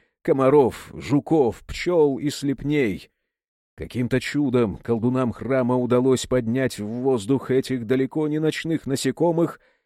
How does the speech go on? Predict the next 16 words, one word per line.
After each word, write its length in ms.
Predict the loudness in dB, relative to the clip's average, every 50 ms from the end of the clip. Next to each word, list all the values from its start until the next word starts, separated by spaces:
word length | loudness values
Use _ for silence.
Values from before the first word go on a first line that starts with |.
| _ _
и 120 | -6 -4 0
бросить 540 | 0 0 2 4 4 2 2 2 0 0 0
их 160 | -2 -2 0
в 60 | 0
атаку 580 | 0 2 2 2 0 2 2 0 0 0 0 0
на 140 | -2 -2
разведчиков. 920 | 0 -2 -2 -4 -4 -4 -4 -4 -4 -6 -10 -10 -10 -10 -12 -12 -12 -16 -20 _ _ _ _ _ _ _ _ _
«В 120 | -14 -6 -2
рубку!» — 580 | 2 2 2 2 2 0 2 2 4 4 2 -2 -8 _ _ _ _ _ _ -18
скомандовал 680 | -8 -4 -4 -2 0 0 -2 0 2 4 4 4 4 4
Илья 280 | 4 4 2 2 2
Антону, 460 | 2 0 0 2 2 2 2 2 0 0
примостившемуся 920 | 0 -2 0 0 -2 -2 -2 -2 -4 -2 -2 -4 -4 -4 -2 -2 -2 0
на 140 | 0 0 0
палубе 400 | 2 2 2 2 2 0 0 -2
суденышка. 920 | -2 -2 -4 -2 0 0 0 0 0 -4 -6 -6 -6 -6 -6 -6 -6